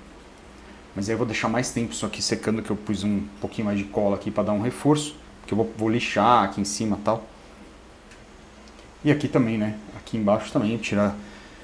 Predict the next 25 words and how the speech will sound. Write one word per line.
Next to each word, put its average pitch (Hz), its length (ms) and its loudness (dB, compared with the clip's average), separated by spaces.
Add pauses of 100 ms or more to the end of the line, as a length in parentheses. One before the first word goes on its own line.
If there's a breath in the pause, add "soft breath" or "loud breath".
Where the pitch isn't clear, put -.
(240 loud breath)
deixar 104 240 4
secar - 260 6
bem. 113 300 4 (1400)
Pra 101 160 0
poder 107 320 0
tirar 107 520 2 (160)
esse - 200 0
excesso 104 340 2
aqui, 107 180 0
né? 92 120 -2
Afinal, 101 280 2
aqui 104 140 2
em 117 60 2
cima 104 280 2
vai 107 140 4
vir 101 300 0
a 101 80 -2
escala. 104 520 6 (960 loud breath)
Agora, 117 640 8 (160)
eu - 60 -10
quero - 180 -4
fazer 123 240 -2
uma 117 140 2
outra 147 200 -2
coisa, 107 480 0